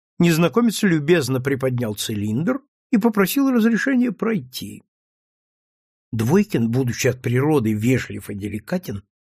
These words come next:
тотчас же хотел подвинуться в сторону, но не тут-то было. Ведь сторон-то в мире двух измерений не было. Как ни старался Двойкин,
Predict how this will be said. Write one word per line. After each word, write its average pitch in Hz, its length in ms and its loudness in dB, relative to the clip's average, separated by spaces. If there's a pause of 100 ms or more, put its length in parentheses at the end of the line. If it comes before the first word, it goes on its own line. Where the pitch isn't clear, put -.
(140)
тотчас 220 360 2
же 113 140 -4
хотел 104 320 -4
подвинуться 113 640 0
в - 80 -10
сторону, 104 580 2 (380)
но 156 320 6
не 185 180 4
тут-то 196 560 -2
было. 151 580 -6 (1200)
Ведь 143 200 2
сторон-то 185 640 2
в 117 60 -4
мире 135 340 2
двух 127 320 -2
измерений 120 640 2
не 131 300 4
было. 202 480 -4 (1000)
Как 180 220 2
ни 185 120 2
старался 202 640 2
Двойкин, 240 680 2